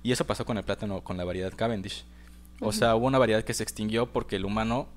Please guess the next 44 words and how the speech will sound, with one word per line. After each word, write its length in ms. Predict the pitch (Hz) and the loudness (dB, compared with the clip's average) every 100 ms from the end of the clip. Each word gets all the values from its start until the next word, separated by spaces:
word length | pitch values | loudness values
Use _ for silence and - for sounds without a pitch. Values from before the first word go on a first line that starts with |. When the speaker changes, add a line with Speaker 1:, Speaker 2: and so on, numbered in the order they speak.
| - | -8
Speaker 1:
pues, 160 | - 92 | -6 -4
le 60 | 95 | -4
gustó 220 | 90 113 | -4 0
mucho 280 | 117 131 151 | 0 0 2
una 120 | 135 | 2
variedad 360 | 120 110 123 117 | 4 4 2 0
y 100 | 104 | -4
la 60 | |
plantó 280 | - 95 101 | -2 -4 -2
en 100 | 104 | -4
todo 200 | - 147 | 0 0
el 80 | 160 | 2
mundo, 360 | 160 143 170 - - - - | 0 0 -2 -4 -16 -14 -4
y 80 | |
de 80 | 107 | -4
repente 280 | 104 - 117 | -2 -2 -2
llegó 180 | 113 110 | 0 0
un 100 | 110 | 0
virus 220 | 113 110 | -2 -2
de 80 | 107 | -2
ese 120 | 135 | -2
plátano 420 | - 123 120 139 - | -2 -2 -2 -4 -6
y 180 | 95 | -8
bye, 280 | 92 95 107 - - - - | -2 0 -2 -8 -18 -18 -14
esa 180 | 104 101 | -8 -8
especie 320 | - 92 98 | -6 -6 -6
de 60 | |
plátano, 340 | 90 101 98 90 | -6 -6 -6 -8
¿no? 100 | 135 - | -12 -12
Speaker 2:
Ujú. 420 | 202 - 202 214 - - | -12 -10 -10 -10 -12 -12
Speaker 1:
Entonces, 520 | 214 214 120 120 - 101 | -8 -6 -4 -4 -6 0
de, 240 | 113 117 | 4 4
realmente 460 | 113 117 127 123 139 | 4 2 2 2 2
la 80 | |
naturaleza 420 | 113 101 104 107 151 | 2 2 0 0 -2
es, 340 | 90 151 156 | -2 -4 0
la 100 | 113 | 0
naturaleza 300 | 107 165 175 | 2 0 0
es 60 | 160 | 0
sabia, 220 | 214 127 | 0 0
o 20 | |
sea, 100 | 127 | -2
la 80 | 110 | -2
naturaleza 500 | 110 107 123 160 | -2 -4 2 2